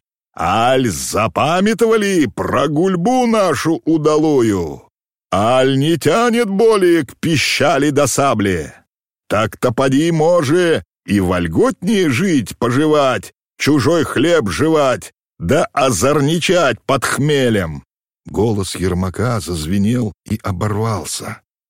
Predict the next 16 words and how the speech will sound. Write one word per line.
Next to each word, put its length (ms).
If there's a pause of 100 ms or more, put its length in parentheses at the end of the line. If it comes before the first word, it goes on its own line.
(120)
Ястребиные 920
очи 360
так 380 (120)
и 100
перебегали 920
с 160
одного 400
лица 400
на 140
другое, 580 (260)
так 320 (140)
и 120
сеяли 800 (120)
пламя 500
насмешливых 1000
искр. 580